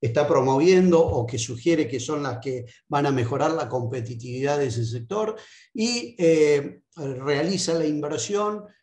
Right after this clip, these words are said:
y contra la inversión realizada nosotros reintegramos. Obviamente él sabe de antemano que hay un reintegro y por eso toma la decisión de inversión. Este, y tenemos una modalidad de articulación con crédito,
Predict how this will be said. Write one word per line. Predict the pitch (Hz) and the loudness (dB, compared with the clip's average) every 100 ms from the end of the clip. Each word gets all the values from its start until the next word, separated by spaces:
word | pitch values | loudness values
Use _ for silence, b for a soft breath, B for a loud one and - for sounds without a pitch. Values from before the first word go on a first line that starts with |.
| B | B
y | - 131 | -14 -12
contra | 180 214 208 196 180 | 0 2 2 0 0
la | 151 | 0
inversión | 147 143 143 - 160 | 0 -4 -4 -4 -4
realizada | 156 139 127 170 175 156 | -4 -8 -6 -6 -4 -4
nosotros | 131 131 143 131 | -6 -8 -8 -8
reintegramos. | 127 127 123 120 123 104 95 90 - B B B | -8 -8 -8 -6 -6 -8 -12 -18 -20 B B B
Obviamente | 175 156 160 170 175 147 | 4 6 6 6 6 2
él | 120 | 2
sabe | - 175 175 175 | 4 4 6 4
de | 147 | 2
antemano | 127 120 127 147 151 160 180 - _ _ | -2 -4 -4 -2 0 0 -2 -16 _ _
que | 131 123 | -6 -4
hay | 127 135 | -4 -4
un | 135 | -4
reintegro | 131 139 151 196 202 208 202 | -4 -4 -4 -2 -2 0 -2
y | |
por | - 131 | -4 -8
eso | - 135 | -8 -8
toma | 117 160 139 | -6 -4 -4
la | 127 | -4
decisión | 127 117 120 143 135 | -4 -6 -8 -6 -4
de | 139 | -4
inversión. | 139 151 160 196 202 208 B B B B | -4 -6 -6 -4 -6 -8 B B B B
Este, | 139 123 117 131 123 117 117 117 | -2 0 0 0 2 2 0 -2
y | - 139 | -6 -2
tenemos | 147 156 160 156 | 2 2 2 0
una | 160 151 | -2 -2
modalidad | 147 139 139 156 165 | -2 -2 -2 0 0
de | 147 | 0
articulación | 127 117 127 135 120 156 139 | -4 -8 -10 -8 -6 -6 -6
con | - 135 | -6 -6
crédito, | - 180 170 165 175 175 | -6 -4 -2 -4 -6 -8